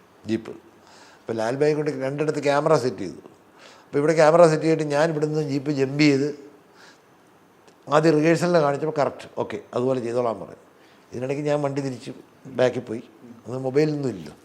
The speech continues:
അസിസ്റ്റന്റ് ഡയറക്ടർമാർ അങ്ങോട്ടും ഇങ്ങോട്ടും പോകുന്നുണ്ട്. ആരോടോ നമ്മുടെ വണ്ടിയിലുള്ളവരോടും പറഞ്ഞു,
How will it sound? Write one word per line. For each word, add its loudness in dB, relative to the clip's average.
അസിസ്റ്റന്റ് -4
ഡയറക്ടർമാർ 2
അങ്ങോട്ടും 0
ഇങ്ങോട്ടും 0
പോകുന്നുണ്ട്. -4
ആരോടോ 2
നമ്മുടെ 4
വണ്ടിയിലുള്ളവരോടും 2
പറഞ്ഞു, -4